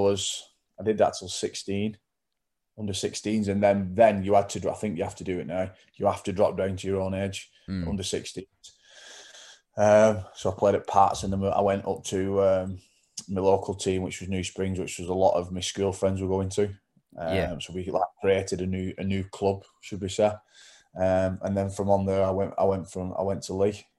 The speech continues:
Speaker 1: Um, I was at, I was at Wigan as a lad. Um, got told I wouldn't be good enough, and, uh, yeah, and left.
Speaker 2: All right. Um, so like you said, you joined the local club, New Springs. Um, you joined them around two thousand and four.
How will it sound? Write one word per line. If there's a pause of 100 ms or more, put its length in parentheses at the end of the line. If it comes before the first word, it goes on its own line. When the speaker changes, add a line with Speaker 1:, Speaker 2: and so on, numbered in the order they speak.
(180)
Speaker 1:
Um, (600)
I
was
at,
I
was
at
Wigan
as
a
lad. (380)
Um,
got
told
I
wouldn't
be
good
enough,
and, (760)
uh,
yeah,
and
left. (840)
Speaker 2:
All
right.
Um,
so
like
you
said,
you
joined
the
local
club,
New
Springs.
Um,
you
joined
them
around
two
thousand
and
four.